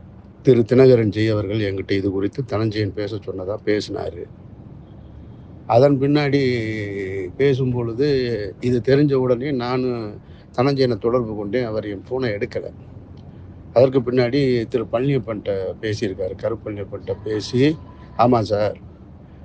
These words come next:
ஆனா எனக்கு ஜெயின்றவர் யாருன்னே தெரியாது" அப்படின்னு சொன்னாரு. அதுதான் இதுல அதிர்ச்சி தரக்கூடிய தகவல். ஆனா திரு ஜெய் என்கிட்ட பேசும் பொழுது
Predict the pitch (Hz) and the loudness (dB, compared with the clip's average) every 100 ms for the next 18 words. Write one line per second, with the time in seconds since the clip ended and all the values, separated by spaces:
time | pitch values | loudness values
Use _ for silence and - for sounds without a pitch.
0 | - - 120 120 113 104 92 120 139 139 | -6 2 4 4 2 -2 0 4 4 6
1 | 127 117 110 101 107 110 120 - 107 107 | 6 4 4 2 2 -2 -4 -2 0 2
2 | 92 92 87 - - 101 90 101 107 101 | 0 -2 -6 -10 -10 -8 -4 -2 -2 -4
3 | 95 87 92 - 101 107 113 107 101 95 | -4 -4 -8 -6 -4 2 2 4 2 2
4 | 110 - - 107 95 113 117 101 104 110 | 2 -2 -2 -2 -2 0 0 0 -2 -2
5 | 90 - - - - - - - - - | -4 -8 -14 -18 -18 -18 -16 -18 -12 0
6 | - - - - 139 143 127 135 131 123 | 2 2 -2 0 4 2 4 4 6 6
7 | 151 165 143 131 120 123 135 120 123 113 | 8 8 6 4 0 0 0 -2 -4 -4
8 | 113 110 135 131 117 | -4 0 2 2 0